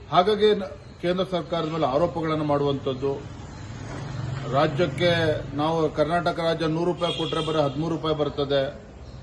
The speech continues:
ಅಥವಾ ನೂರು ಪೈಸೆ ಕೊಟ್ರೆ ಹದಿಮೂರು ಪೈಸೆ ಬರುತ್ತೆ. ಈ ರೀತಿ ಪ್ರ-, ಅರ್ಧ ಸತ್ಯವನ್ನ ಮಾತ್ರ ಹೇಳ್ತಾ ಇದ್ದಾರೆ. ಆದ್ರೆ ಬಂದಂತ ಅನುದಾನವನ್ನ ಯಾವ ರೀತಿ ಸದ್ಬಳಕೆ ಮಾಡ್ಕೋಬೇಕು, ಅದು ಇವತ್ತು ರಾಜ್ಯದಲ್ಲಿ ಆಗ್ತಾ ಇಲ್ಲ.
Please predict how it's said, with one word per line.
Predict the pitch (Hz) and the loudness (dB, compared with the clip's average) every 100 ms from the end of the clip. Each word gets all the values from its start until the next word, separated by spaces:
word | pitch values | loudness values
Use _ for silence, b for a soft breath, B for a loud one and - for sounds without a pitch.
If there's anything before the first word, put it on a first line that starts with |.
| 143 | -8
ಅಥವಾ | 143 | -4
ನೂರು | 147 170 170 | 0 0 0
ಪೈಸೆ | 175 156 156 | -2 -2 -4
ಕೊಟ್ರೆ | 151 143 151 | -2 0 2
ಹದಿಮೂರು | 135 160 | 2 -2
ಪೈಸೆ | 160 160 151 | -2 -2 0
ಬರುತ್ತೆ. | 139 135 127 135 127 - - - - - - 143 | 0 -2 -2 -4 -4 -8 -12 -12 -14 -14 -8 -2
ಈ | 175 | 0
ರೀತಿ | 196 202 | 2 0
ಪ್ರ-, | 170 151 143 - 127 | -2 0 0 -2 -6
ಅರ್ಧ | 147 185 | 0 4
ಸತ್ಯವನ್ನ | 196 185 147 185 175 | 4 2 2 2 4
ಮಾತ್ರ | 165 156 185 | 0 0 2
ಹೇಳ್ತಾ | 165 135 - 123 | 4 4 2 -4
ಇದ್ದಾರೆ. | 107 98 85 - - - - - - - - - 165 | -4 -6 -10 -16 -18 -20 -20 -20 -20 -20 -20 0 4
ಆದ್ರೆ | 208 208 | 6 6
ಬಂದಂತ | 156 160 202 202 208 | 4 4 4 2 6
ಅನುದಾನವನ್ನ | 202 170 180 196 190 185 180 | 6 6 6 6 6 2 2
ಯಾವ | 185 143 165 | 4 4 2
ರೀತಿ | 165 185 | 0 -4
ಸದ್ಬಳಕೆ | 160 143 156 175 170 | -2 -2 2 0 2
ಮಾಡ್ಕೋಬೇಕು, | 170 143 160 - 160 156 156 | 0 0 0 -2 -2 -2 0
ಅದು | 156 156 156 | -2 -2 -2
ಇವತ್ತು | 156 151 135 | -2 0 0
ರಾಜ್ಯದಲ್ಲಿ | 135 139 143 127 | -2 0 0 0
ಆಗ್ತಾ | 120 - 127 | -2 -4 -4
ಇಲ್ಲ. | 110 | -2